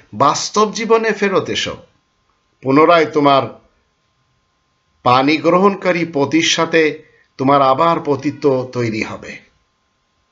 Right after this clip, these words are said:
তো এগুলি মুঘল সম্রাটের, বিশেষ করে আকবর, হিন্দুদেরকে বোঝাতেন। তিনি কখনো হাতে লাঠি নিয়ে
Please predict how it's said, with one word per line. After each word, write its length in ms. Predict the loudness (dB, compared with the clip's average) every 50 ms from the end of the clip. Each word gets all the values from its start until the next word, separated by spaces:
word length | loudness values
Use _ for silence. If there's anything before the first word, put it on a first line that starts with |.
| _ _ _ _ _ _ _ _ _ _ _ _ _ _ _ _ _ _ _ _ _
তো 100 | -8 -6
এগুলি 800 | -2 0 0 0 2 0 0 2 2 0 0 -2 -4 -8 -10 -20 _ _ _ _ _ _ _ _ _ _ _ _ _ _ _ _ _ _ _ _ _ -14 -6
মুঘল 440 | -2 0 2 2 2 2 0 0
সম্রাটের, 720 | -2 -2 -2 0 0 2 2 0 0 0 0 -2 -2 -4 -6 -12 -20 _ _ _ _ _ -8
বিশেষ 340 | -6 -4 -2 -2 -2 -2 -4
করে 240 | -2 0 2 2 2
আকবর, 520 | 2 0 -2 -4 -2 2 2 2 2 0 -2 -6 -14 _ _ _ _ _ _ _ _ _ _ _ _ _ _ _ _ -6 -4
হিন্দুদেরকে 640 | -2 0 0 0 0 0 -2 -2 -4 -6 -8 -8
বোঝাতেন। 640 | -6 -6 -8 -8 -8 -10 -12 -14 -16 -16 -18 -20 -20 _ _ _ _ _ _ _ _ _ _ _ _ _ _ _ _ _ _ _ _ _ -4
তিনি 180 | -2 0 0 2
কখনো 680 | 2 2 2 2 0 0 2 2 2 2 2 0 -4 -10 -16
হাতে 360 | -12 -6 -4 -2 0 2 2 2
লাঠি 360 | 0 -2 -4 -4 -2 -2 -2
নিয়ে 340 | 0 0 -2 -2 -4 -10